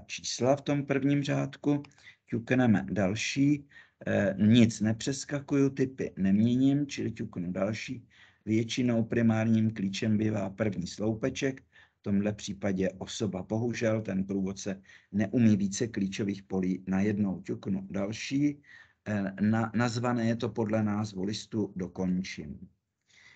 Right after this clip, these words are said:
Eh, neukládám kroky importu, kdybych to chtěl víckrát importovat, o se, se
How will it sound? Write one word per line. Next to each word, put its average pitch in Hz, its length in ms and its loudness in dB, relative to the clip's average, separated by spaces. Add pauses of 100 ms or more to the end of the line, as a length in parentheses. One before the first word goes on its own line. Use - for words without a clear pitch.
(320)
Eh, 98 120 0
neukládám 113 920 2
kroky 107 340 -6
importu, 107 680 -2
kdybych 95 260 -2
to 104 100 -6
chtěl 98 220 -2
víckrát 104 500 -4
importovat, 95 560 -2
o 98 40 -10
se, - 260 -4 (100)
se 98 320 -4